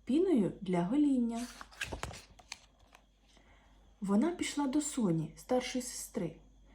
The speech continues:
Соня показала їй брекети для виправлення зубів і подарувала рожеву щітку.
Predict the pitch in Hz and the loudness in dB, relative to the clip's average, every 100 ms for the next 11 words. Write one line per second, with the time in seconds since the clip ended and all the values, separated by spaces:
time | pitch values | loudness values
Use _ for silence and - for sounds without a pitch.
0 | - - 269 320 311 - 196 196 180 175 | -14 -2 2 2 0 -2 -2 0 0 0
1 | 170 262 - - - - 233 262 247 233 | 0 0 0 -4 -14 2 4 4 2 0
2 | 214 214 - - 190 190 180 185 269 349 | -4 -6 -8 -8 -2 -2 -4 -2 0 0
3 | 294 226 180 175 175 285 240 196 196 - | -2 0 2 2 2 0 2 0 -2 -8
4 | _ - 185 175 175 160 233 349 311 - | _ -8 -4 -2 0 0 -2 0 -2 -2
5 | 170 175 170 190 294 - - 214 - 220 | -2 0 0 -2 -2 -6 -4 -4 -4 -8
6 | 240 | -8